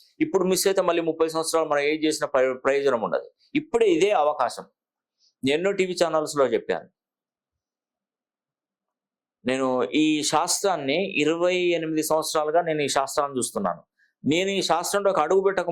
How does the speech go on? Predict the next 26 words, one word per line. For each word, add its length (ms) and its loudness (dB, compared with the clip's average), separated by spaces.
ముందే 240 2
శనీశ్వరుడు 480 0
కుంభరాశిలోకి 540 0
వచ్చాడు. 280 -4
నేను 160 2
ఎప్పుడైనా 320 2
ఈ 80 0
శనీశ్వరుని 640 2
హోమం 300 2
జరిపించుకొని 580 -2
ఎన్నో 200 2
టీవీ 240 4
ఛానల్స్లో 480 2
నేను 320 -2
చేశాను, 360 0
అప్పుడు 240 -2
మీకు 180 -2
ఏమైనా 240 -4
చెప్పానా? 320 0
ఏం 160 2
చెప్పలేదు 380 2
కదా. 140 -8
ఇప్పుడు 240 2
ఎందుకు 220 2
చెప్తున్నానండి, 520 0
టైమ్ 200 0